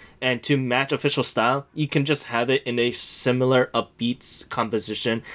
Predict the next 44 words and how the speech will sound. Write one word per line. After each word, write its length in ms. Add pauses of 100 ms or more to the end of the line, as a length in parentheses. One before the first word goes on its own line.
(100)
kinda 240
like 240
I 160
Love. 420 (380)
While 240
it 180
would 160
be 80
kinda 280
jarring 340
to 100
hear 240
it 80
in 140
that 180
style, 340 (280)
I 80
think 480
it 60
would 180
work 320
in 80
their 120
favor 540
overall 480
if 160
they 120
were 120
to 140
cover 400
it 100
like 160
that, 220
compared 420
to 240 (300)
trying 240
to 380 (1080)
match 520
the 160
original 520
style, 420
so 140
to 120
speak. 360